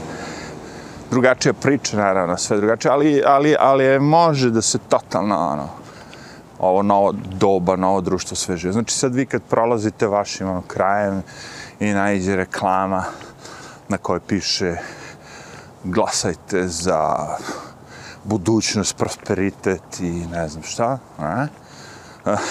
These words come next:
Kad stavite te naočare, piše ono kao: „Pokorite se.” <laughs> Znaš, tamo gde piše, možda je nešto sloboda, ovo, ono, isto piše kao ono: „Obey, pokori se.” <laughs>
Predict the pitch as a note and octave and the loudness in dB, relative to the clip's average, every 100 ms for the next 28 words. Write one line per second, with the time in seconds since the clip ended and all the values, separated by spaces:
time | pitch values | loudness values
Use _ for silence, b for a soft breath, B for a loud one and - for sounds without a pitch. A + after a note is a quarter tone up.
0 | B A2+ B B B B B - - - | B -4 B B B B B -4 -4 2
1 | B2 A#2+ G#2+ A2 B2 A2 A2 A#2 - A2 | 4 4 2 0 2 2 2 2 0 -2
2 | G2+ - G#2+ - G2 F#2+ F#2+ F#2 - F#2 | -2 0 0 0 0 0 0 -2 0 2
3 | D#2+ - B B B B B B B B | 2 -4 B B B B B B B B
4 | B - G#2+ G#2+ F#2 E2+ - - - - | B -4 2 4 4 2 -2 -2 -2 -4
5 | B B B B B B B B B B | B B B B B B B B B B
6 | G#2 B B B B B B B B B | -6 B B B B B B B B B
7 | A#2+ A#2 C3 B2+ B2 B2+ A2+ C3 - A#2 | -2 2 4 4 4 2 2 0 0 -2
8 | F#2+ B B B B B B - - - | -4 B B B B B B -20 -20 -20
9 | - - - G2 G2+ F2+ G2 F#2 - - | -20 -20 -6 -2 0 0 0 0 -2 -2
10 | - F#2+ D#2+ G2 G2+ G2 G2+ F#2+ G2 G2+ | 0 0 2 2 2 4 4 6 4 4
11 | G2 - - - - E2+ - D#2 B1+ - | 0 -2 -4 -4 -4 -6 -4 -2 -2 -2
12 | E2 E2 F2 D#2 - - E2 - D2 - | -4 0 0 0 -4 -10 -10 -2 -2 -2
13 | - C#2+ - B B B B B B | -8 -8 -14 B B B B B B